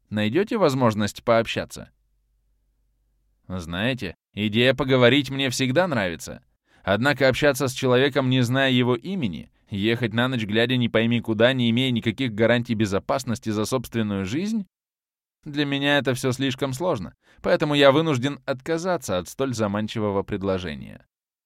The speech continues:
«Тебе не удалось попасть на плато?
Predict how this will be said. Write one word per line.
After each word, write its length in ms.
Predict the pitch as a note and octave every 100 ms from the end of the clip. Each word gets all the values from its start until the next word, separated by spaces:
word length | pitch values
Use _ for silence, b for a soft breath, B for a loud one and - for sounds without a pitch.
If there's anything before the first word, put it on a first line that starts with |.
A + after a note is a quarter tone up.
| _ _ _ _ _ _ _ _ _ _ -
«Тебе 360 | E2+ F2 A2+
не 100 | B2+
удалось 540 | B2+ A2+ G#2+ A2 C3+ B2+
попасть 500 | C3+ - B2 A#2+ -
на 140 | G#2+
плато? 560 | G2+ F#2 - A#2 C#3+